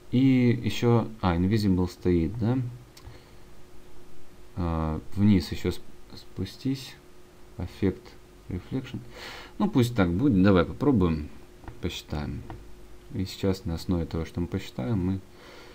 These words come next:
примем дальнейшее решение. Так, вот такое зарево. Всё-таки плоскость у нас, э, косячок показывает.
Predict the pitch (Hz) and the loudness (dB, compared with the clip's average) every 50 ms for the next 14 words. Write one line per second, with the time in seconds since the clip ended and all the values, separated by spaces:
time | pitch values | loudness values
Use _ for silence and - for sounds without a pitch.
0 | - - - - 92 92 92 90 82 80 78 80 80 82 82 82 78 - - 80 | -20 -16 -8 -4 -2 0 0 2 0 0 0 0 0 0 -2 -2 -4 -4 -6 -6
1 | 78 80 - - - 73 71 71 - - - - - - - - - - - - | -4 -6 -6 -8 -8 -8 -6 -6 -6 -6 -8 -10 -12 -16 -20 -20 -20 -20 -20 -20
2 | - - - - - - - - - - - - - - - - - - - - | -20 -20 -20 -20 -20 -20 -20 -20 -20 -20 -20 -20 -20 -20 -20 -20 -20 -20 -20 -20
3 | - - - - - - - - - - - - - - - - - - - - | -20 -20 -20 -20 -20 -20 -20 -20 -20 -20 -20 -20 -20 -20 -20 -20 -20 -20 -20 -20
4 | - - - - - - - - - - - - - - - - - - - - | -20 -20 -20 -20 -20 -20 -20 -20 -20 -20 -20 -20 -20 -20 -20 -20 -20 -20 -20 -20
5 | - - - - - - - 73 73 - - 90 - - 85 - - 78 76 76 | -20 -20 -20 -20 -12 -8 -6 -6 -6 -6 -6 -6 -4 -4 -6 -6 -4 -4 -4 -4
6 | 78 85 113 131 135 131 123 117 117 117 117 - - - - - - - - - | -2 0 0 2 2 2 4 4 2 2 0 -6 -10 -14 -16 -16 -16 -20 -20 -20
7 | - - - - - - - - - - - - - - - - - - - - | -20 -20 -20 -20 -16 -14 -14 -14 -14 -16 -18 -20 -20 -18 -16 -16 -16 -16 -16 -16
8 | - - - - - - - - - - - - - - - - - - - - | -18 -20 -20 -20 -20 -20 -20 -18 -18 -20 -20 -20 -20 -20 -20 -20 -20 -12 -10 -6
9 | 78 80 73 - - - - 85 80 76 - - 78 71 - - 85 80 78 76 | -6 -6 -6 -6 -8 -4 -2 -2 -2 -4 -4 -8 -10 -10 -6 -4 -4 -2 -2 -2
10 | 76 - - - - - - - - - - - - - - - - - - - | -4 -6 -10 -16 -20 -20 -20 -20 -18 -16 -16 -14 -14 -12 -12 -12 -14 -14 -16 -18
11 | - - - - - - - - - - - - - - - - 80 73 73 71 | -20 -20 -20 -20 -20 -20 -20 -20 -20 -20 -20 -20 -20 -18 -12 -10 -8 -6 -6 -8
12 | 73 76 - 85 82 - 90 85 - 135 131 127 - - 98 - - 104 101 95 | -8 -8 -8 -8 -6 -6 -8 -6 -6 -6 -8 -6 -8 -10 -6 -4 -2 -2 0 0
13 | 95 95 - | 0 0 -2